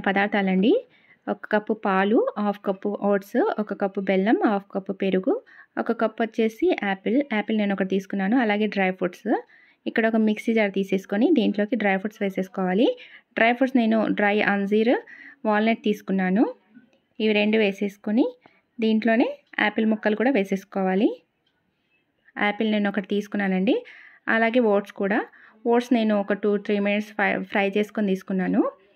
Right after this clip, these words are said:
అలాగే దీంట్లోకి పెరుగు కూడా వేసేసుకోవాలి, అలాగే బెల్లం కూడా. బెల్లానికి బదులుగా మీరు చక్కెర కూడా యూజ్ చేయొచ్చు. బెల్లం నచ్చని వాళ్ళైతే చక్కెర కూడా యూజ్ చేసుకోండి. ఇప్పుడు దీంట్లోకి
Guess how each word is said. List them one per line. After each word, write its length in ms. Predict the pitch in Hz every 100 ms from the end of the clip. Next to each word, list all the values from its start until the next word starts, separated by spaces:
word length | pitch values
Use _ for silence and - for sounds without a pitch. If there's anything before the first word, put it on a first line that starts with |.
| _ _ _ 220
అలాగే 240 | 214 214 214
దీంట్లోకి 400 | 214 214 208 254 -
పెరుగు 240 | 220 196 -
కూడా 140 | 214 202
వేసేసుకోవాలి, 720 | 185 190 190 196 190 185 247 466 _ _ _ _ 220
అలాగే 300 | 214 208 466 571 269
బెల్లం 260 | 220 202 196 190
కూడా. 160 | 202 320 320
బెల్లానికి 400 | 220 214 240 247 233
బదులుగా 300 | 220 220 240 233
మీరు 220 | 214 269 466 -
చక్కెర 240 | 214 208 208
కూడా 100 | 214 202
యూజ్ 200 | 202 202
చేయొచ్చు. 420 | 196 190 190 - 359 - _ _ _ _ _ _ _ _ _ _ _ _ _ - 247
బెల్లం 240 | 233 240 220
నచ్చని 300 | 214 233 226
వాళ్ళైతే 320 | 220 202 202 302 233
చక్కెర 220 | 196 202
కూడా 120 | 208 202
యూజ్ 140 | 202 208 208
చేసుకోండి. 460 | 202 208 202 294 539 _ _ 240
ఇప్పుడు 180 | 233 220
దీంట్లోకి 480 | 220 214 220 214